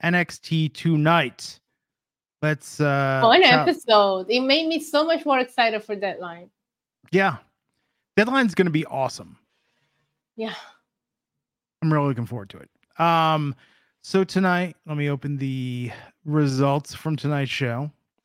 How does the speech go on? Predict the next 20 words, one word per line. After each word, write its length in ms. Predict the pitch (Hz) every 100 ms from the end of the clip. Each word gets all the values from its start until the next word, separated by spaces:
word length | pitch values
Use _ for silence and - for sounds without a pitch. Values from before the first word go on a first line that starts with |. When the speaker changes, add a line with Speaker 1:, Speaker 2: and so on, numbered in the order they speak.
| _ _ - _ _ _ _ _ -
Speaker 1:
And, 480 | 160 160 165 165 165
uh, 280 | 165 160 160
we 380 | 156 175 170 156 _ _ _ _ -
open, 400 | 185 - 127 104 123
wait, 200 | 143 92 _
what? 280 | 117 156 180 _ _ _ _ _ _ _ _ _ _
Sorry. 400 | 127 104 95 - _ _ _
Sorry, 420 | - - 190 185
folks. 360 | 156 139 131 -
One 140 | 135
second. 240 | 139 135 120
I 80 | 117
opened 240 | 120 117
the 40 | 120
wrong 360 | 123 135 147
link. 400 | 120 113 117 - _ _ -
N 80 | 143
X 180 | 147 -
T 160 | 147
results. 560 | 135 123 127 101 -